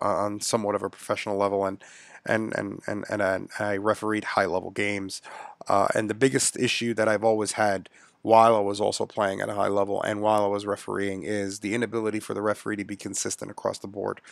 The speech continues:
on the calls. Um, even within the same game, forget, you know, trying to make one call the one way and the, in, in one game and then another way in another. I'm talking about in the game itself, uh, inconsistencies,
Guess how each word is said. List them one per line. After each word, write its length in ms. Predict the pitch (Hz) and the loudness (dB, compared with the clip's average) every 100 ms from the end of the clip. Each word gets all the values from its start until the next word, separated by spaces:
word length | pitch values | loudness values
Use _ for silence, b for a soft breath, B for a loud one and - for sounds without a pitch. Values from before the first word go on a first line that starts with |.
| B B - | B B 2
on 200 | 117 117 | 6 6
the 80 | 107 | 4
calls. 480 | - 104 - - - b b b - | 0 0 0 -6 -14 b b b 4
Um, 440 | 107 101 98 - - _ _ | 4 4 2 -6 -16 _ _
even 240 | - 180 | 0 2
within 200 | 143 139 | 4 4
the 60 | 156 | 4
same 240 | - 135 | 4 4
game, 240 | 113 123 82 | 4 2 0
forget, 360 | - 110 131 - | 0 4 4 4
you 120 | 131 | 0
know, 260 | 120 107 - b - | 2 2 0 b 0
trying 200 | 135 127 | 4 4
to 40 | |
make 220 | 117 117 | 4 0
one 240 | - 117 117 | 0 0 0
call 320 | - 110 107 | 2 4 4
the 80 | 101 | 0
one 320 | 104 113 110 | -2 -2 0
way 300 | 110 107 107 | 2 4 2
and 140 | 101 | 0
the, 160 | 101 73 | -4 -4
in, 180 | 107 101 | -6 -6
in 220 | 101 101 | -8 -4
one 200 | 110 113 | -2 -2
game 320 | 107 113 110 | -2 -2 -2
and 120 | 107 | -2
then 140 | 113 110 | -2 -2
another 300 | 104 117 107 | 0 0 0
way 180 | 101 101 | 0 0
in 60 | |
another. 400 | 98 117 113 98 | 0 2 2 -2
I'm 320 | - - _ | -6 -20 _
talking 160 | - 165 | 6 8
about 180 | 127 123 | 8 6
in 220 | - 156 147 | 4 2 2
the 80 | |
game 220 | 127 131 120 | 2 2 2
itself, 600 | 107 117 107 104 - b b b b - | 2 4 4 2 -4 b b b b 2
uh, 380 | 98 95 101 - - | 4 6 4 0 -2
inconsistencies, 1200 | 147 139 127 - 117 - 110 - 107 107 98 - | 0 0 0 0 0 0 -2 -2 -2 -2 -4 -8